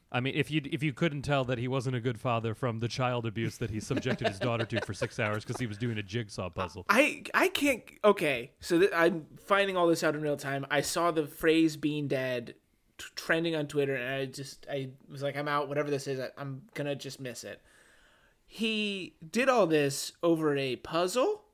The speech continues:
Speaker 1: I mean, that's th-, that's the foil of, he, like, he did in this narrative of, like, I, it was a teachable moment for my daughter,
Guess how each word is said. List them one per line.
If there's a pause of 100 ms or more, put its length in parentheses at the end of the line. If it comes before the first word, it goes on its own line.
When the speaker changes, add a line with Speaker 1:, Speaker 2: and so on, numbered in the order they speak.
(1500)
Speaker 1:
I
mean,
that's
th-,
that's
the
foil
of,
he,
like, (100)
he
did
in
this
narrative
of,
like,
I,
it
was
a
teachable
moment
for
my
daughter,